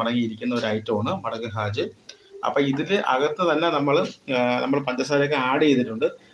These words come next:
അപ്പൊ അത് ആഡ് ചെയ്തത് കൊണ്ടാണ് നമ്മളിപ്പോ പഞ്ചസാര പാനി കാച്ചാത്തത് കേട്ടോ. അല്ലെങ്കിൽ നമുക്ക് പഞ്ചസാര പാനി കാച്ചണം. നമുക്ക് ചില സമയങ്ങളിൽ ഇതിൽ മധുരം ആഡ് ചെയ്തില്ലെങ്കിൽ നമുക്ക് പഞ്ചസാര പാനി കാച്ചി കൊടുക്കാൻ പറ്റും. അപ്പൊ ഇതിൽ നമ്മൾ ഫസ്റ്റ് പാർട്ടിൽ കാണിച്ചിട്ടുണ്ട്, നമ്മുടെ മധുരം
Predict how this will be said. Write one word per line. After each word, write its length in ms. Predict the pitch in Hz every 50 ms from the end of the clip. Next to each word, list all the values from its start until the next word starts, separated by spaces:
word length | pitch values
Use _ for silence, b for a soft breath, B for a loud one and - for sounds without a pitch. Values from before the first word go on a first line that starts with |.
| B B -
അപ്പൊ 120 | - - 139 139
അത് 80 | 151 135 127 127
ആഡ് 180 | 139 156 165 175 -
ചെയ്തത് 240 | 160 156 160 165 156 147
കൊണ്ടാണ് 280 | 139 143 139 139 170 170
നമ്മളിപ്പോ 280 | 151 147 143 143 147 143 139
പഞ്ചസാര 320 | 135 135 131 - 143 139 135 139 127
പാനി 160 | 131 160 156 -
കാച്ചാത്തത് 340 | 135 127 123 117 107 110 120 117
കേട്ടോ. 180 | - - - - - _ _ _ _ _ _ _ - - _ _ _ -
അല്ലെങ്കിൽ 220 | - 120 135 156 156
നമുക്ക് 160 | 156 151 170 -
പഞ്ചസാര 340 | 139 139 143 131 151 165 165 156
പാനി 160 | 151 160 165 156 -
കാച്ചണം. 340 | 143 139 139 139 131 139 139 - - -
നമുക്ക് 180 | - 139 139 143 143 -
ചില 120 | 147 165 160 -
സമയങ്ങളിൽ 480 | 156 147 151 156 160 160 151 147 151 208 - B B B B B B 143
ഇതിൽ 120 | 147 165 175 156 143
മധുരം 320 | 131 131 139 165 185 185 - 131 131 131 139
ആഡ് 200 | 170 196 208 208 -
ചെയ്തില്ലെങ്കിൽ 380 | 156 156 170 180 170 190 202 180 156
നമുക്ക് 180 | 151 147 147 143
പഞ്ചസാര 420 | 131 131 127 131 135 131 139 139 -
പാനി 160 | 131 123 127 123 113
കാച്ചി 220 | 110 104 104 104 101
കൊടുക്കാൻ 260 | 98 95 - 98 - -
പറ്റും. 200 | - - 127 139 - - B B B B B _ 110
അപ്പൊ 100 | 110 120 123 123
ഇതിൽ 140 | 120 127 131 135 135 139
നമ്മൾ 180 | 131 135 139 143 139
ഫസ്റ്റ് 240 | 123 117 - - 143 127
പാർട്ടിൽ 260 | 120 117 120 131 139 127 120
കാണിച്ചിട്ടുണ്ട്, 400 | 117 117 117 - 117 117 120 123
നമ്മുടെ 180 | 117 117 117 113 113
മധുരം 280 | 110 113 120 190 -